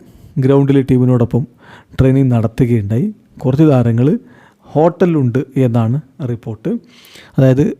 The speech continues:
ലണ്ടനിൽ നിന്നുള്ളവർ, ആ, പ്രീമിയർ ലീഗ് കളിക്കുന്ന കുറച്ച് താരങ്ങൾ, അഞ്ച് താരങ്ങൾ ഹോട്ടലിലുണ്ട്. ഇന്നലത്തെ അവസ്ഥയാണ് ഈ പറയുന്നത്. ഇന്ന് ആ താരങ്ങൾ കൂടി ട്രെയിനിങ് ഗ്രൗണ്ടിലേക്ക്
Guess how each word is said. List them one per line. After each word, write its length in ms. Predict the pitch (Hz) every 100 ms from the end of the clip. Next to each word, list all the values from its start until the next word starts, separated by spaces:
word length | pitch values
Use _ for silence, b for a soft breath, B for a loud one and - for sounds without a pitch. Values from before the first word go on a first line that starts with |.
| 156
ലണ്ടനിൽ 400 | 139 135 156 151
നിന്നുള്ളവർ, 600 | 143 135 123 113 107 113 - b b b b
ആ, 140 | - 120 117 113 110 107 - -
പ്രീമിയർ 280 | 156 156 165
ലീഗ് 200 | 160 151
കളിക്കുന്ന 460 | 139 120 123 123 175 _ _ _
കുറച്ച് 280 | - 143 127
താരങ്ങൾ, 520 | 131 113 107 113 165 - _ -
അഞ്ച് 240 | 143 151
താരങ്ങൾ 540 | 139 117 113 117 165 254
ഹോട്ടലിലുണ്ട്. 720 | - - 123 120 104 107 - - _ b b b
ഇന്നലത്തെ 360 | 135 147 151 156
അവസ്ഥയാണ് 380 | 156 - 151 131
ഈ 40 | 117
പറയുന്നത്. 420 | 113 110 127 180 - b b b b
ഇന്ന് 300 | 131 143 151 -
ആ 100 | 151
താരങ്ങൾ 420 | 139 143 139 143 143
കൂടി 340 | 147 156 277 - -
ട്രെയിനിങ് 300 | 147 139 139
ഗ്രൗണ്ടിലേക്ക് 520 | 131 123 120 117 -